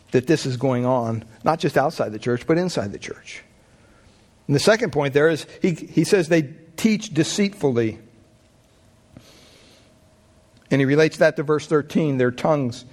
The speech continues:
practice deceit." It's not just lying.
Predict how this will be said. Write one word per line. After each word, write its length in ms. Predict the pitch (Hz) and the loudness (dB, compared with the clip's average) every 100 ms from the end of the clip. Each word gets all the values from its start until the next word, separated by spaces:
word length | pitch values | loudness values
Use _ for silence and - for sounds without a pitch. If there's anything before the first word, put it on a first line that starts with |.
| - _ - | -20 _ -4
practice 640 | - 156 - 117 101 - - - _ _ _ _ - | 0 0 -2 -4 -4 -8 -20 -20 _ _ _ _ -2
deceit." 600 | 123 131 - 123 - - - _ _ _ _ | 0 0 0 0 -4 -16 -20 _ _ _ _
It's 120 | - - | -4 0
not 180 | 165 | 2
just 260 | 160 143 - - - | 2 -4 -4 -18 -10
lying. 560 | 127 135 147 131 113 117 | 0 2 2 -2 -4 -8